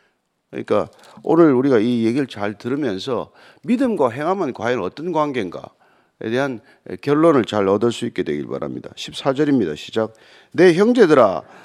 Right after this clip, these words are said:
만일 사람이 믿음이 있노라 하고 행함이 없으면 무슨 유익이 있으리요?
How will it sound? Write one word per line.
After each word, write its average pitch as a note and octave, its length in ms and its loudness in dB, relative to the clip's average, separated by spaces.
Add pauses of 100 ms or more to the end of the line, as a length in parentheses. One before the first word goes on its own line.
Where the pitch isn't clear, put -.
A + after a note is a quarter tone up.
(140)
만일 E3 260 6
사람이 F#3+ 400 4
믿음이 A3 420 4
있노라 D#3+ 340 6
하고 C#3 340 4 (360)
행함이 C4 320 6
없으면 D3 460 4
무슨 A#2+ 320 2
유익이 A3+ 300 4
있으리요? B2+ 560 4